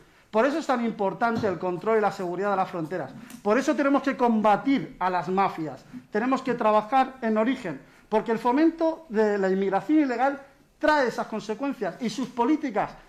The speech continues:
fomentan la colaboración con las mafias. La inmigración ilegal es un problema que hay que atajar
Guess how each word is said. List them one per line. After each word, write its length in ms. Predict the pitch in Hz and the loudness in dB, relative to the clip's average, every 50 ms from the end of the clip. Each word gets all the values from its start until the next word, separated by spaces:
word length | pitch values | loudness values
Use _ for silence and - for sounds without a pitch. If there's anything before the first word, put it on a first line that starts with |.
| _ _ _ | _ _ _
fomentan 720 | - - 240 226 220 254 285 311 302 302 - 311 330 320 311 - - - | -6 -2 0 0 2 2 2 2 0 2 0 0 0 0 -4 -6 -14 -8
la 240 | - 202 196 190 185 | -4 0 0 0 0
colaboración 680 | 190 196 190 190 190 190 180 - - 262 269 277 269 277 - - - _ - - - | 0 0 0 0 0 -2 -4 -4 -2 0 0 0 -2 -4 -10 -20 -20 _ -18 -10 -4
con 240 | 208 196 196 196 | 0 0 2 2
las 220 | 196 202 196 196 208 | 4 2 2 2 0
mafias. 680 | 208 220 233 254 - - - 190 170 147 - - - _ _ _ _ _ _ _ _ _ _ _ _ _ _ - | -2 0 2 2 2 0 -2 -4 -4 -4 -6 -8 -14 _ _ _ _ _ _ _ _ _ _ _ _ _ _ 2
La 180 | 226 214 220 | 4 4 4
inmigración 540 | 226 233 240 240 233 240 233 - 311 302 311 | 4 4 2 2 2 2 2 2 2 4 4
ilegal 460 | 302 294 269 262 254 277 285 285 285 - | 4 4 2 2 2 2 2 0 -2 -4
es 200 | - 233 226 - | -6 -6 -6 -4
un 240 | 285 262 240 220 - | -4 -4 -4 -4 -4
problema 380 | - 226 247 262 269 269 254 226 | -2 0 0 0 0 -2 -4 -4
que 120 | - 233 | -2 -2
hay 100 | 226 220 | -2 -2
que 80 | 220 208 | -2 -6
atajar 480 | 190 180 175 - - 233 247 - - | -4 -6 -6 -4 -2 -2 -2 -2 -6